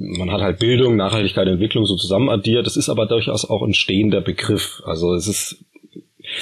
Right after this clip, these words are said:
können Sie da mal ein bisschen was zu sagen, dass wir einfach die, unsere Hörerinnen und Hörer so eine klare Vorstellung haben, es ist nicht nur frei nachhaltige Entwicklung ist und Bildung, sondern dass es tatsächlich auch ein Konzept ist, dass da ein Programm dahinter steht.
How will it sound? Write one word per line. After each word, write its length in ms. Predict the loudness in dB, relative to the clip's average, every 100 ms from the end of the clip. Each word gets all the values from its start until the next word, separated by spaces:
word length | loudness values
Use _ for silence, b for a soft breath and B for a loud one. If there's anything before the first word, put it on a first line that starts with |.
| B B B
können 140 | -2 0
Sie 80 |
da 220 | 2 0 -2
mal 360 | -4 -2 0
ein 180 | 2 2
bisschen 400 | 2 2 2 2
was 160 | 2 0
zu 80 | 0
sagen, 280 | 0 0
dass 120 | 0 0
wir 100 | -2
einfach 240 | -4 -4
die, 220 | -2 -2
unsere 240 | -2 -2 0
Hörerinnen 280 | 0 0
und 60 | 0
Hörer 220 | 2 2
so 160 | 2 0
eine 200 | -4 -10 _ _ -8
klare 400 | -2 0 0 0
Vorstellung 480 | 0 -2 0 0 0
haben, 140 | 0
es 100 | -2
ist 160 | 0 0
nicht 300 | 0 -2 -12 B B B B B 2
nur 720 | 4 4 4 2 2 -2 -10
frei 460 | -8 -6 -2 0 2
nachhaltige 500 | 0 0 0 0 -2
Entwicklung 400 | -2 0 2 2
ist 100 | 0
und 100 | 0
Bildung, 240 | 0 0
sondern 260 | 0 0 0
dass 180 | -2 -6
es 60 |
tatsächlich 520 | -6 -4 -4 -4 -6
auch 260 | -4 -6 -6
ein 120 | -6
Konzept 500 | -2 0 0 -4 -6
ist, 220 | -8 -6
dass 100 | -6
da 80 | -6
ein 60 | -6
Programm 360 | -6 -6 -6
dahinter 320 | -6 -6 -4 -2
steht. 480 | -2 -4 -6 -8